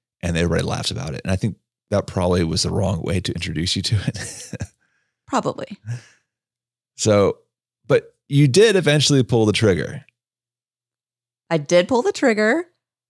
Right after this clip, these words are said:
Speaker 2: I believe on the first shot, I smiled. And I took another shot. And I turned to you. And I believe the direct quote was, "I want one."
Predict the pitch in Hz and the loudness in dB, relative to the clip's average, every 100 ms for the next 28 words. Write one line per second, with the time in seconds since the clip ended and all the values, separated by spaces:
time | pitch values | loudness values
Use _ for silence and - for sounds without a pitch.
0 | _ - 190 196 185 196 190 196 202 - | _ -2 0 2 2 2 2 0 -4 -6
1 | 175 175 170 - 208 247 - - - 180 | -2 -2 -2 2 2 2 -4 -4 0 2
2 | 196 - _ _ - 160 - 156 143 82 | 2 -2 _ _ -10 -8 -6 -2 -2 -2
3 | 82 - - _ _ _ _ _ _ _ | -6 -10 -16 _ _ _ _ _ _ _
4 | _ _ - 170 143 139 - - - - | _ _ -2 0 0 -2 -8 -16 -14 -4
5 | 233 220 175 - 143 - - _ _ _ | -2 -2 -2 0 0 0 -2 _ _ _
6 | _ _ _ _ - 269 359 359 330 415 | _ _ _ _ -4 0 0 0 -2 -2
7 | 359 214 185 175 208 - _ _ _ _ | 0 2 4 4 2 -6 _ _ _ _
8 | _ _ _ 240 247 247 247 269 302 294 | _ _ _ -2 2 4 4 2 0 0
9 | 262 233 233 226 - - 240 220 - 180 | 0 2 2 0 -4 -4 -2 -2 -2 -2
10 | 120 - - _ _ - 214 233 190 - | -2 -2 -8 _ _ -2 0 2 0 2
11 | - 107 120 254 | 2 2 2 -2